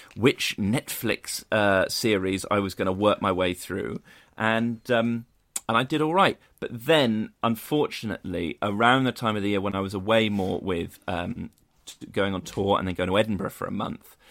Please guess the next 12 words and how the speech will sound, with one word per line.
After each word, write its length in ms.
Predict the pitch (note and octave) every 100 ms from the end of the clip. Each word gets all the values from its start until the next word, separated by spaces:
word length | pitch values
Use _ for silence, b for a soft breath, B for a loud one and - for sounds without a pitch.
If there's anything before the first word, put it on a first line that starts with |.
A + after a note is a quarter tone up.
| b b -
uh, 280 | F#2+ F#2 -
was 280 | F#2+ F#2 -
when 320 | F#2+ F#2+ F#2+
things 360 | - F#2+ F#2+ F#2+
like 140 | F2+
reflux 640 | F#2 F#2 - - F2 - -
and 220 | F2 E2
colic 380 | - - F2+ -
started 320 | - A2 -
to 80 | -
kick 280 | - - -
up. 220 | - G#3+